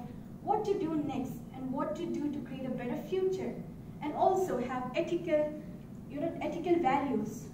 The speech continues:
So it's values plus a purpose. So moving on, now that I told you about leadership, let's talk about leadership styles.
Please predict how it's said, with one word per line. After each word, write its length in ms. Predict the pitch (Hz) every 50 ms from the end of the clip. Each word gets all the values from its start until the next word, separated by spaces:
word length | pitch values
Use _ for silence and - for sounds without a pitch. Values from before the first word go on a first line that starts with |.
| - - - - - - -
So 400 | - - - 339 339 339 - - -
it's 180 | 330 - -
values 680 | - 214 277 269 269 269 302 349 359 359 - 370 370 - - - -
plus 300 | 294 277 277 - - - - -
a 60 | -
purpose. 640 | - - - - 233 220 - - - - - - - - - - - - - - - - - - - - - - - - - - - - - - - - - - -
So 100 | 381 370 359
moving 320 | - - - - 480 -
on, 260 | - 262 262 262 269
now 140 | 294 302 320
that 140 | 359 381 392
I 100 | 392 392 - - - - -
told 220 | 285 277 285 277
you 60 | 302
about 300 | 285 294 277 277 269 -
leadership, 560 | 247 254 220 220 226 - - - 285 359 381 - - - - -
let's 200 | - 370 427 -
talk 240 | - 349 320 320 -
about 400 | - 247 262 247 240 240 247 - - - - - -
leadership 380 | 247 262 262 262 247 - 269 -
styles. 580 | - - - - - - - - - - -